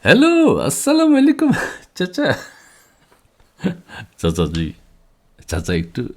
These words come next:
না, একটু খুশি আছি। কি জন্য খুশি, চাচা? ওই যে আমাদের প্রধান উপদেষ্টা খুশি, আমরাও খুশি। জি, চাচা। এ, কি জন্য আমাদের প্রধান উপদেষ্টা খুশি হইল? ওই যে শেখ হাসিনার মামলার রায় না আজকে, সতেরোই নভেম্বর না আজকে?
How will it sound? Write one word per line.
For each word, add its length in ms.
না, 180
একটু 420
খুশি 420
আছি। 360
কি 160
জন্য 300
খুশি, 420
চাচা? 260
ওই 180
যে 140
আমাদের 400
প্রধান 400
উপদেষ্টা 520
খুশি, 440
আমরাও 460
খুশি। 360
জি, 100
চাচা। 260
এ, 80
কি 160
জন্য 200
আমাদের 220
প্রধান 280
উপদেষ্টা 420
খুশি 300
হইল? 120
ওই 120
যে 140
শেখ 260
হাসিনার 360
মামলার 420
রায় 240
না 160
আজকে, 500
সতেরোই 400
নভেম্বর 380
না 140
আজকে? 340